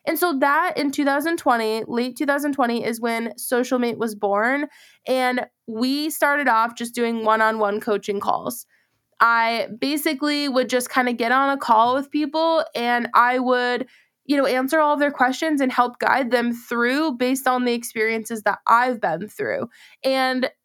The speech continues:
I realized that all of my clients were going on calls with me.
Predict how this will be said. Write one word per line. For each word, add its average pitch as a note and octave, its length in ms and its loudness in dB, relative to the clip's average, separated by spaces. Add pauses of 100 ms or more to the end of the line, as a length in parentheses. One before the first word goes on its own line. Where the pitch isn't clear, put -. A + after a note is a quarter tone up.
(260)
I C4+ 60 6
realized D4 460 0
that B3 160 4
all B3 200 4
of C4 60 -2
my A#3+ 160 2
clients A#3 640 0
were A#3 400 0 (160)
going C#4+ 260 2
on D#4 160 0
calls A#3+ 400 4
with A#3 220 -2
me. A3+ 360 -4